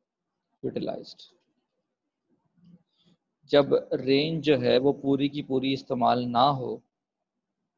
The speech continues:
तो उसको हम कहते हैं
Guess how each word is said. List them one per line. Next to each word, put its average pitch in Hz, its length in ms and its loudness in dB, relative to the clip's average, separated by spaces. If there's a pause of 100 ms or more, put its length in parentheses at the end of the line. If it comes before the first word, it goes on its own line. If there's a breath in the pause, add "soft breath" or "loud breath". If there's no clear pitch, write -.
(1120)
तो 139 80 2 (100)
उसको 151 300 -2 (100)
हम 139 140 -4 (100)
कहते 123 360 -2
हैं 117 320 -6